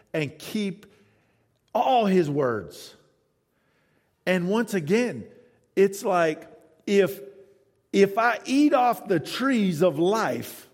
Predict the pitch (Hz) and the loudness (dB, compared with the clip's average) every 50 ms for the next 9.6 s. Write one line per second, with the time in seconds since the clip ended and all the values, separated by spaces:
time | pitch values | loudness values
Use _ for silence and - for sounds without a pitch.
0 | _ _ _ _ _ _ _ _ _ _ _ _ - 190 220 233 233 220 214 196 | _ _ _ _ _ _ _ _ _ _ _ _ -4 -2 -2 0 0 2 2 2
1 | 175 214 220 214 190 226 254 277 262 220 180 - - - - - - _ _ _ | 2 0 -2 0 2 2 4 4 2 0 -2 -6 -10 -18 -20 -20 -20 _ _ _
2 | _ _ _ _ _ _ - 170 214 254 269 277 294 330 320 294 269 240 220 202 | _ _ _ _ _ _ -4 -2 0 2 2 2 0 0 0 -2 -2 -2 0 0
3 | 185 175 180 185 214 269 311 339 330 285 240 170 123 107 90 80 80 - - _ | 0 0 0 -2 -2 -2 0 2 2 2 2 0 0 -4 -6 -10 -14 -20 -20 _
4 | _ _ _ _ _ _ _ _ _ _ _ _ _ _ _ _ _ _ - 180 | _ _ _ _ _ _ _ _ _ _ _ _ _ _ _ _ _ _ -4 -2
5 | 214 214 208 196 185 - - - 220 196 190 196 233 269 294 294 277 285 247 214 | 0 2 2 2 2 0 0 0 2 2 4 4 4 4 4 4 4 2 2 2
6 | 226 240 233 208 - - 190 180 175 175 170 160 160 175 185 175 165 160 160 175 | 4 4 4 4 2 2 -2 -2 -2 -2 -4 -2 0 2 2 2 2 2 0 0
7 | 208 233 240 240 180 175 196 190 185 185 190 190 190 180 170 160 - 151 - - | -2 -4 -4 -4 0 2 2 2 2 2 0 2 2 0 0 0 -2 -4 -4 -4
8 | - 214 214 185 165 147 156 143 - - 147 135 123 - 196 190 - 165 160 139 | -4 -4 -2 -2 -2 -2 -2 -4 -4 -6 -6 -6 -6 -4 -4 -4 -4 -6 -8 -6
9 | 127 120 101 95 98 - - - - - _ | -6 -6 -6 -8 -12 -12 -14 -18 -20 -20 _